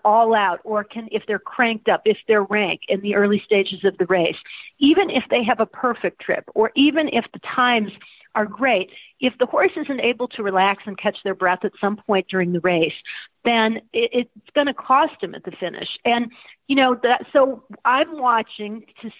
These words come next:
see how relaxed a horse is, or is there an opportunity or a moment when the horse gets to shut off just a little bit so that they can get a second wind, quite literally, to have something left for the finish. And the horses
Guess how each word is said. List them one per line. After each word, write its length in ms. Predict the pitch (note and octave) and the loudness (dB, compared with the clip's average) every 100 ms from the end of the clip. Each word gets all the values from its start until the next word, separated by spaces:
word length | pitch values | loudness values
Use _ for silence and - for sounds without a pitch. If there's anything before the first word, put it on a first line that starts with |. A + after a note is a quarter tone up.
| _ | _
see 320 | B3 A#3 A3+ - _ - | -8 -6 -6 -8 _ -14
how 380 | - B3+ A#3+ A#3 | -4 0 2 2
relaxed 640 | A3+ A3+ A3+ A#3 C4 - | 0 -2 2 2 0 -6
a 60 | G#3 | -12
horse 200 | G#3 F3+ | -8 -8
is, 140 | - F#3 | -8 -6
or 100 | G#3 | 0
is 140 | G#3+ A#3+ | 0 0
there 120 | D4 | 0
an 160 | A#3 A3 | 0 0
opportunity 720 | G#3+ G#3+ - - A3+ A3 G#3 G3 | 0 0 -2 -8 -4 -4 0 2
or 100 | F#3+ | 2
a 60 | |
moment 380 | F#3+ F#3+ G3+ F#3 - | 2 0 2 0 2
when 200 | G3 F#3+ | 2 2
the 100 | F3 | 0
horse 220 | G#3 F#3+ | 0 0
gets 180 | - F#3+ - - | -2 -4 -6 -8
to 40 | |
shut 380 | - - G3 - _ - | -6 0 0 0 _ -6
off 300 | - F#3+ F3+ - - | 2 4 2 -2 -6
just 220 | D#4 D#4 | -4 -2
a 80 | E4+ | 0
little 240 | D4 C#4+ C4 | 2 2 2
bit 320 | B3 B3+ - - - _ | 2 2 0 -8 -20 _
so 100 | - | -2
that 160 | A3+ G#3+ | 0 0
they 140 | A#3 A3 | 0 0
can 180 | A#3 | -2
get 180 | G#3+ A3+ | 0 0
a 80 | A3+ - | 0 -2
second 400 | F#3 F#3 G3+ - | -2 -2 -6 -2
wind, 340 | B3 A#3 E3+ | 0 0 -2
quite 240 | - G3+ G#3 | -2 0 0
literally, 640 | F3+ A#3 D4 E3+ F3+ G3+ - - - | 2 2 2 2 2 0 -2 -20 -2
to 60 | G#3+ | 0
have 180 | G#3+ F#3+ | 0 0
something 260 | A3 G#3+ G3 | -2 0 0
left 240 | F3+ F3 | 0 0
for 80 | G3 | -2
the 120 | F#3 - | -2 0
finish. 400 | C#4+ C#4+ - - - - - | 0 2 -2 -6 -14 -18 -4
And 180 | B3 B3 | -2 0
the 80 | B3 | 0
horses 380 | B3+ - - | 2 2 0